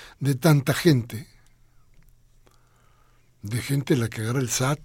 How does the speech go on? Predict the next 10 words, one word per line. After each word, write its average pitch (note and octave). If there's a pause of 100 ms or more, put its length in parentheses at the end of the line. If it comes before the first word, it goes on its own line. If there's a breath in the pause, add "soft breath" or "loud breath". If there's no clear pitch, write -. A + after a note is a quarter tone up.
(180)
por G#2 (120)
tres C3+
pesos. - (2250)
Pero A#2+
el A#2+
señor C#3
Ochoa, C#3
que C3
dicen -
que B2